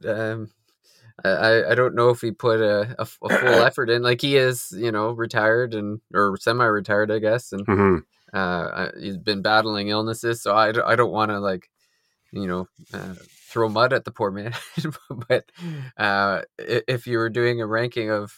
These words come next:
Speaker 1: the all-time, uh, listing of Uematsu soundtracks, uh, this, this would be scraping the bottom of the barrel, I would think.
Speaker 2: Let's not throw the baby out with the bathwater here, David. <laughs> That's what I feel like we're doing a little bit. I mean,
Speaker 1: Yeah.
Speaker 2: it's funny. I, I, I would have,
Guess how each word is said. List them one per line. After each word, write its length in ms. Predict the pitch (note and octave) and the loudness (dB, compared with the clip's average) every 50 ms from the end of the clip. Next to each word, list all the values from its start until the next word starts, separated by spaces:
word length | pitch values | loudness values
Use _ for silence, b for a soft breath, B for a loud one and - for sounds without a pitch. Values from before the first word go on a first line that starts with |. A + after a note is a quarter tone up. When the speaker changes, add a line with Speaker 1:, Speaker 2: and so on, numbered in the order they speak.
| _ _ _ _ - | _ _ _ _ -6
Speaker 1:
the 120 | A#2 A2 | -2 2
all-time, 560 | A2 A#2 A2+ - - A#2 A2 A2 G#2+ G#2 G#2 | 2 2 2 2 0 -2 -2 -2 -4 -6 -6
uh, 280 | G2+ G2 G2+ F#2+ G2 A2 A2+ A#2 - B2 _ - | -6 -6 -6 -6 -8 -8 -10 -14 -20 -20 _ -6
listing 440 | - A#2+ B2 A#2+ - - A#2 A2 G#2+ | 0 0 2 2 2 -2 -2 -2 -2
of 180 | G#2 G2 F#2 | -4 -4 -6
Uematsu 680 | - E2 A2 A2 A2+ G#2+ G#2 A2+ A#2 - - A2 G#2 G#2 | -6 -4 -4 -2 -2 -2 -2 -4 -4 -4 -6 -6 -6 -6
soundtracks, 720 | G#2 - A2 A2 A2+ G#2+ A2 G#2+ G2 F#2+ F#2+ - - - | -4 -2 0 0 0 0 0 0 0 0 -2 -6 -8 -6
uh, 300 | F#2+ F#2 F#2 F2 E2 - - | -4 -4 -2 -4 -6 -4 -2
this, 200 | F#2 A#2+ A#2 - - | 0 0 0 0 -2
this 240 | G2+ B2+ B2+ - - | -2 -2 -2 0 2
would 160 | C3 B2 A2 | 0 0 2
be 120 | G#2+ A2 | 2 -2
scraping 440 | G#2+ - - - A2+ A#2 - A2 A2 | -2 -2 0 0 0 0 0 -4 -4
the 60 | G#2+ | -2
bottom 260 | G2 G#2+ G#2+ A2 G#2+ G2+ | 2 2 2 2 2 0
of 60 | G2 | -6
the 60 | F#2+ | -4
barrel, 300 | F#2 G#2 G#2+ A2+ A2 G#2 | -2 0 0 2 2 2
I 120 | G2+ G2 G2 | 0 0 -2
would 120 | F#2+ F#2 - | -4 -6 -8
think. 180 | G#2 G2+ - _ _ _ _ _ - | -10 -10 -12 _ _ _ _ _ -10
Speaker 2:
Let's 180 | G#2+ G#2 - | -10 -6 -2
not 160 | B2+ A#2+ A2 - | 0 0 0 2
throw 160 | - A#2 G#2+ | 2 2 2
the 100 | G2 F#2+ | 2 0
baby 420 | D#2+ - - G2+ G2 F#2 G2+ G2 | -2 0 0 0 2 2 2 0
out 160 | F#2+ F#2 F#2 | 0 -2 -4
with 120 | F#2+ G2+ - | -6 -8 -10
the 60 | E2+ | -10
bathwater 480 | D2+ F2 F2 G#2 A#2 - A2 F#2 E2 E2+ | -8 -6 -6 -6 -6 -6 -10 -10 -10 -10
here, 140 | F2 F2 | -12 -12
David. 320 | E2+ D#2 G2+ G2+ G#2 A2 - - - - - | -12 -10 -12 -12 -10 -10 -12 -12 -14 -16 -18
<laughs> 160 | - - - | -12 -6 -2
That's 1000 | E3 C#3 - F#3 F3+ - D#3+ E4 - - - D#3 - - - - - - - C3+ | -2 0 0 0 2 2 2 0 0 -4 -12 -12 -12 -12 -10 -10 -10 -10 -10 -8
what 100 | B2+ A2+ | -6 -6
I 20 | G#2 | -6
feel 160 | - - A2+ | -4 -4 -6
like 140 | A2 G#2+ - | -6 -6 -8
we're 100 | - F#2 | -10 -12
doing 220 | E2+ F#2 F#2 G2 G#2 | -10 -10 -10 -10 -10
a 40 | |
little 160 | G2+ G2 F#2 E2 | -12 -12 -12 -12
bit. 120 | G2+ G2+ | -12 -8
I 60 | C3 | -2
mean, 140 | D#3+ E3+ - | 2 2 2
Speaker 1:
Yeah. 60 | B2 - B B B B B B B | 2 2 B B B B B B B
Speaker 2:
it's 120 | D#3 C#3+ D3+ | -6 0 0
funny. 180 | F3 E3+ D3 | 2 2 4
I, 300 | B2 B2+ C3 A#2 C3 C3 | 2 2 2 2 0 2
I, 240 | C3+ C#3 B2+ A#2 - _ - | 2 2 2 0 -2 _ -10
I 160 | A2+ A#2 A#2 | -6 -4 -4
would 200 | A#2 A2+ C3+ B2+ | -4 -4 -4 -4
have, 140 | B2+ G2 | -4 -6